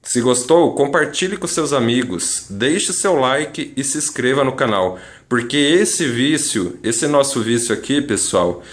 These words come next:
esse nosso vício, ele é lindo e é um vício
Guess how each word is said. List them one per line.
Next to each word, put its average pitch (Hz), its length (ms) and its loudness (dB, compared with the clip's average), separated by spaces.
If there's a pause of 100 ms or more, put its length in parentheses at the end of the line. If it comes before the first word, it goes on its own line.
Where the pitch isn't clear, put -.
(220)
esse 135 240 -2
nosso 139 360 2
vício, 104 720 -2 (240)
ele 117 320 0
é 117 480 2 (340)
lindo 101 680 0
e 107 100 0
é 127 80 2
um 135 140 2
vício 98 760 -2